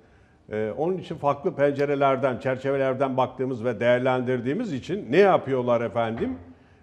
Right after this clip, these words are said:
E, bazen farklı bulabiliyorlar. "Ya Allah Allah, biz böyle düşünmemiştik canım." Herkes birbirlerini tekrarlıyor gibi geliyor bana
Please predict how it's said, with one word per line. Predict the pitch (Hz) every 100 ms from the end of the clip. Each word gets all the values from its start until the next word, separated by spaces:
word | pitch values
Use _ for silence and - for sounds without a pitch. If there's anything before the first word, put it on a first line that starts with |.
| _
E, | 143 139 139 185
bazen | 165 107 180
farklı | - 147 - 165
bulabiliyorlar. | 160 151 147 156 151 113 92
"Ya | 104
Allah | 85 101 87 82
Allah, | 82 80
biz | 104 90
böyle | 98 101 101
düşünmemiştik | 101 135 117 80 - - _
canım." | 202 139
Herkes | 151 190 165 135
birbirlerini | 165 147 143 151 - - -
tekrarlıyor | 131 135 131 135 135
gibi | 95 90
geliyor | 82 85 85 82
bana | 82 82